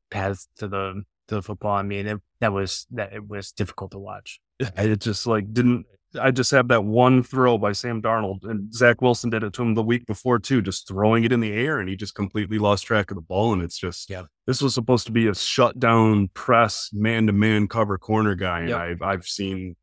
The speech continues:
Speaker 2: five or six instances of that.
Speaker 1: And then the same, you know, on, on the other hand, Ben, he has all the measurables
Speaker 2: Yeah.
Speaker 1: of a guy who can play at a high level. We've seen him play at an extraordinary level in college, and he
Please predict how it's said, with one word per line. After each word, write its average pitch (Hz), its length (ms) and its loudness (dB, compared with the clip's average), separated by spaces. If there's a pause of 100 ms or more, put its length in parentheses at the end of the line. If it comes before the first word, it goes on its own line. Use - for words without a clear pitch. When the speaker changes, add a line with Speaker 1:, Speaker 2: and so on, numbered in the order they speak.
(160)
Speaker 2:
five 101 340 2
or 95 80 2
six - 300 -4
instances 92 500 -6
of 87 120 -10
that. 78 300 -10 (140)
Speaker 1:
And 127 160 2
then 127 320 4 (280)
the 120 100 -10
same, 120 340 -4
you 123 100 -8
know, 113 60 -4
on, 117 140 -2
on 117 160 2
the 120 80 -4
other 110 220 -4
hand, 101 400 -6
Ben, 104 340 -8 (480)
he - 200 -2
has 113 140 2
all 104 160 -6
the 120 80 -6
measurables 98 920 -6 (220)
Speaker 2:
Yeah. 101 200 -10
Speaker 1:
of 117 100 -8
a 110 60 -6
guy 107 180 2
who 101 140 -4
can 107 140 -6
play 104 180 -4
at 101 80 -2
a - 20 -8
high 101 160 -6
level. 95 320 -10
We've 104 160 -12
seen 151 240 -4
him 123 160 0
play 117 300 -6
at 104 80 -8
an 104 120 -10
extraordinary 120 760 0
level 98 420 -8
in 101 140 -12
college, 98 580 -10 (500)
and 120 140 2
he 135 220 -6